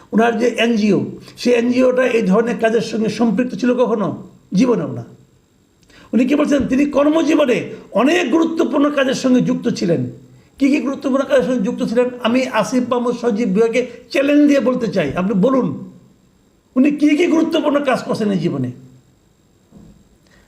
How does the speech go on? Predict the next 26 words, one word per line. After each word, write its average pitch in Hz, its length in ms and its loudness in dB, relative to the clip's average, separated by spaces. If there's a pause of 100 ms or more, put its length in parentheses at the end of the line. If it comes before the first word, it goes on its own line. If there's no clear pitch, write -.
(120)
তারপর 233 240 -2
বলতেছে, 294 480 -2 (260)
তাকে 254 300 0
ঢাকা 220 340 0
উত্তর 285 360 0
সিটি - 240 -4
কর্পোরেশনের 254 540 0
প্রশাসক 233 380 -2
হিসেবে 240 300 2
পদায়ন 226 320 -2
করা 233 160 2
হলে 262 320 -2 (280)
এই 247 160 2
প্রতিষ্ঠানের 226 600 -2
কাজের 220 340 0
গতি 196 340 -2
বৃদ্ধি 214 680 0 (180)
সহ 240 560 0 (260)
প্রতিষ্ঠানের 247 520 0
ভাবমূর্তি 214 600 -2
উজ্জ্বল 220 380 0
হবে 202 180 -2
বলে 190 160 0
আমি 170 120 -2
মনে 185 180 0
করি। 135 240 -8